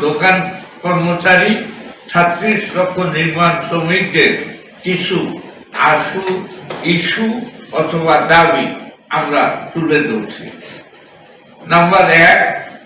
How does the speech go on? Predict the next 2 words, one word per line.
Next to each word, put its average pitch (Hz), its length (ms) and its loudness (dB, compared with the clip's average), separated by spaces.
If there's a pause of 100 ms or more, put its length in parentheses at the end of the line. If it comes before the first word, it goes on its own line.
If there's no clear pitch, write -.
(100)
অবিলম্বে 190 640 4 (1500)
যা-, - 300 4